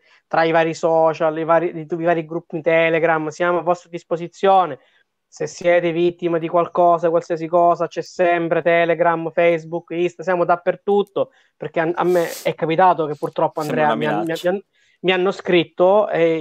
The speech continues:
Speaker 1: io agito di conseguenza, non, non si può parlare di determinate cose perché, eh, non, non si può parlare, però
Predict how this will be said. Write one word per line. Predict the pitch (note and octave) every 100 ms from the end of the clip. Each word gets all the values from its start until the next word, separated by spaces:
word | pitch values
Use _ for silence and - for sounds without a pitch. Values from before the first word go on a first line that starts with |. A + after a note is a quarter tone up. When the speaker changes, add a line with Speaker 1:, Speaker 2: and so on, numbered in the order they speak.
| D#3
Speaker 1:
io | E3 F#3+
agito | D#3 E3
di | D3+
conseguenza, | D3 C#3+ D3+ E3+ D#3+ C#3+ - C3+
non, | D3 D#3 D3
non | D#3+ D#3+ D3+
si | E3+
può | F3
parlare | E3 D#3 E3+ E3 C#3+
di | D3
determinate | D#3 D3+ D#3 D#3
cose | F3 D#3
perché, | D3 - D#3+ C#3+
eh, | D3 D3 D3+ - _ _ _ -
non, | E3+
non | E3+ D#3+
si | F#3+
può |
parlare, | G3+ A#3+ F#3+ D#3+
però | D#3+